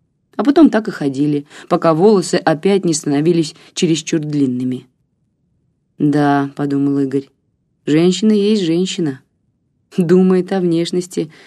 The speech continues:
даже когда и любоваться на неё особо некому". А впрочем, почему некому? Вот попался же он на пути, и другие, наверное, попадаются.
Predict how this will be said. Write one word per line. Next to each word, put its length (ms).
даже 280
когда 340
и 40
любоваться 640
на 60
неё 260
особо 360
некому". 520
А 80
впрочем, 600
почему 340
некому? 580
Вот 320
попался 560
же 240
он 320
на 100
пути, 500
и 80
другие, 460
наверное, 540
попадаются. 920